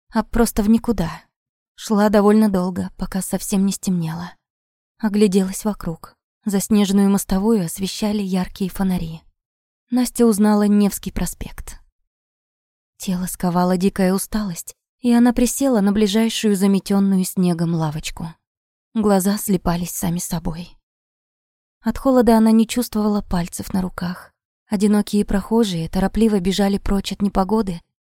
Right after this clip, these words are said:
с ужасом оглядываясь на странную девушку с потёртым рюкзаком,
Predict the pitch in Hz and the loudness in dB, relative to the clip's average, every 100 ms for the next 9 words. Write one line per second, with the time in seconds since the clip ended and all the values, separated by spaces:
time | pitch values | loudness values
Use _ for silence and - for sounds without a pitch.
0 | _ - 240 226 220 208 202 190 190 190 | _ -6 -2 -2 -2 0 0 2 0 0
1 | 185 180 196 190 - 180 180 180 175 208 | -2 -2 -2 -2 0 0 2 2 2 0
2 | 202 - 185 - 175 - 180 - 180 165 | -2 -10 -12 -6 -6 -4 -4 -2 -4 -2
3 | 165 165 202 202 | -4 -4 -4 -6